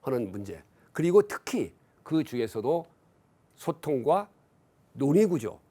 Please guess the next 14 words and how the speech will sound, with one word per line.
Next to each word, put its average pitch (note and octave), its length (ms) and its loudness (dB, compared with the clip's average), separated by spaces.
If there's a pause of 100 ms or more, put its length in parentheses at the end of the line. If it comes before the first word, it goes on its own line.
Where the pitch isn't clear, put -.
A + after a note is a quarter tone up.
(240)
그리고 A#2+ 320 0
문제 A#2 440 -2
해결 G3 420 2
능력을 D3+ 380 2
갖추고 G3+ 420 -6
있느냐, G#2+ 520 -6 (640)
그런 C3+ 280 4
것이 C#3 420 -4 (240)
세 - 160 -6
번째다. E2+ 580 -10 (300)
그리고 C#3 220 -2
마지막으로 A#2 680 -2 (760)
솔선수범과 G#2 960 -4
언행 D3 480 2